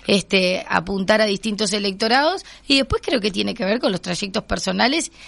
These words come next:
y con la identificación. Hoy la política se ha transformado mucho también en, en, en cómo uno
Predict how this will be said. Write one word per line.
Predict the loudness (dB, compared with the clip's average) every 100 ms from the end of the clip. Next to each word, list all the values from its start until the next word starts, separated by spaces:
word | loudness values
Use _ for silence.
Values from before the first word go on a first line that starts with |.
| -4
y | 0
con | 2
la | 2
identificación. | 2 0 -2 -4 -2 -2 -2
Hoy | 0
la | 0
política | 0 -2 -2 0
se | 0
ha | 0
transformado | 0 2 2 2 2 2
mucho | 0 2 2 2 -4 -10 0
también | 2 4 2
en, | 0 -2 -2
en, | -2 -2
en | -4 -2
cómo | 0 0
uno | 0 0 0 -2